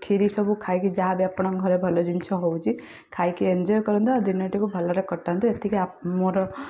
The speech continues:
ଭଗବାନଙ୍କ ପାଖରେ ପ୍ରାର୍ଥନା, ସବୁବେଳେ ଖୁସିରେ ହିଁ ରୁହନ୍ତୁ ସମସ୍ତେ। ତ ମୋର ପୁରୁଣା ସବସ୍କ୍ରାଇବର ଯେତିକି, ଏ,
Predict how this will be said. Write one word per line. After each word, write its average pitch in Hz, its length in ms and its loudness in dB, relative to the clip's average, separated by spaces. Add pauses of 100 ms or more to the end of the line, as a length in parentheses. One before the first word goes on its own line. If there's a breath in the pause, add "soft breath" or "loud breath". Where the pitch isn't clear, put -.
(260 loud breath)
ଭଗବାନଙ୍କ 190 500 2
ପାଖରେ 190 300 0
ପ୍ରାର୍ଥନା, 185 460 -2
ସବୁବେଳେ 214 540 0
ଖୁସିରେ 190 480 -2
ହିଁ 202 140 4
ରୁହନ୍ତୁ 175 300 0
ସମସ୍ତେ। 165 720 -4 (1300 loud breath)
ତ 190 40 -2
ମୋର 190 220 0
ପୁରୁଣା 196 340 0
ସବସ୍କ୍ରାଇବର 226 460 2
ଯେତିକି, 226 600 0 (420 loud breath)
ଏ, 170 420 2